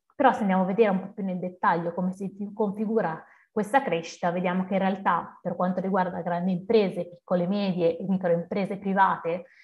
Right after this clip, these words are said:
eh, il numero degli smart worker sarà in crescita, mentre per il settore pubblico in realtà il numero continua a calare.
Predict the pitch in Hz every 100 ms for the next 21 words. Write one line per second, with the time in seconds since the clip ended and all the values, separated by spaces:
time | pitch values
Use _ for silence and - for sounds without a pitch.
0 | - - 175 170 170 175 220 185 170 175
1 | 180 185 185 214 190 185 170 - 190 180
2 | 185 262 - 160 160 - 196 190 156 156
3 | 180 190 185 190 208 226 165 151 170 170
4 | 170 - - 226 208 208 202 156 170 160
5 | 165 165 170 180 160 156 - _ _ _
6 | - - 143 - - - -